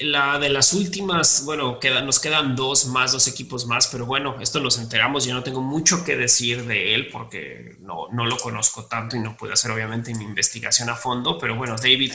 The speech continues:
Culley es el nuevo coordi-, el nuevo head coach de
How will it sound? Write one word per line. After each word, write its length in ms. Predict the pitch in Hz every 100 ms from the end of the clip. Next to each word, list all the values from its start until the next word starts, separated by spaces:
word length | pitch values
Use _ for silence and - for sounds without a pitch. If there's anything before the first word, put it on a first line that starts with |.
| -
Culley 580 | 131 127 143 196 233
es 200 | 131 123
el 180 | 117 117
nuevo 560 | 123 135 143 123 135 135 -
coordi-, 360 | 117 117 -
el 120 | 131
nuevo 480 | 143 139 143 127 - - - - - -
head 120 | 139 -
coach 460 | - 135 135 135 - 120
de 760 | 123 113 107 104 98 98 -